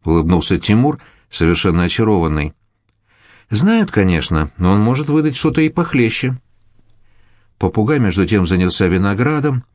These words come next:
и, держа ягоду в одной лапке, поклевал ее неторопливо и даже изящно.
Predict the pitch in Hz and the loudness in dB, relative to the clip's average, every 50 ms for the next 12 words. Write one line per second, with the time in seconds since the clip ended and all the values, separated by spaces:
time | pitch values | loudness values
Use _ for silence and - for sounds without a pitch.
0 | _ _ _ _ _ _ - 87 82 82 73 76 92 82 82 98 104 95 90 101 | _ _ _ _ _ _ -4 -2 0 0 0 0 0 0 0 0 0 0 0 0
1 | 104 90 85 87 85 87 85 90 85 95 98 107 123 156 165 160 - - 147 139 | 0 0 0 0 0 0 0 0 0 0 0 0 0 -2 -4 -4 -4 -4 -4 -4
2 | - _ _ _ _ _ _ _ _ _ _ _ _ - - 147 123 - 117 110 | -6 _ _ _ _ _ _ _ _ _ _ _ _ -4 -4 -2 0 2 2 4
3 | 98 92 90 92 90 90 85 90 82 98 92 107 104 - 123 151 151 120 98 85 | 4 4 4 2 2 2 2 0 0 0 0 0 0 0 0 0 2 2 0 0
4 | 85 95 90 92 117 127 127 107 98 80 71 - - 82 69 64 | 0 0 0 0 0 0 0 0 0 -2 -2 -4 -4 -4 -4 -6